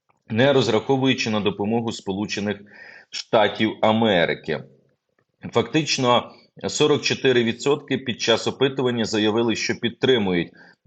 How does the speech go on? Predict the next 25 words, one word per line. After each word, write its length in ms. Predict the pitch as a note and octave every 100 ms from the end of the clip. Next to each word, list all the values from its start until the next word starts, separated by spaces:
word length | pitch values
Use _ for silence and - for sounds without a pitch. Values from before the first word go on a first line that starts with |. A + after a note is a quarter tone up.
| F#2
е, 140 | G2+
план 460 | - A#2+ B2+ G#2+ F2+
Трампа 600 | B2+ A2+ F#2 F#2 C#3 - _ -
щодо 400 | - C3 B2 C3
обумовлення 800 | C3+ A2 C3+ D3 C#3 A2+ G#2+ G2+
військової 540 | G#2+ - A#2+ A2+ G#2
підтримки 580 | G2 G#2 - A2 G2 G2
С 180 | - G2+
Ш 200 | - G#2
А 20 |
для 180 | F2+ G2+
України 720 | G#2+ G2 G2+ F#2+ F#2+ G#2 D3 - -
отриманням 600 | - A2+ C#3 C#3 B2 A#2
С 180 | G#2+ -
Ш 240 | G#2+ - C3
А 40 |
частки 500 | C3 A#2 A2+ - B2
мінеральних 600 | A2+ G#2+ G#2 A2+ A2 F#2+
багатств 500 | G2 G2+ A2+ A2+ - G#2 G2+ - _ _ -
України. 800 | A#2 A#2 A#2 A#2 G#2+ G#2+ D#2 D2 - _ _ _ _ -
Ну, 160 | G#2+ D#3+
фактично, 960 | D3 - D3+ C#3+ - C3 B2+ B2+ B2 A#2
е, 340 | A2 A2+ A2+ A2+
ось 100 | A#2
така, 540 | - B2+ A#2 E2+ C#2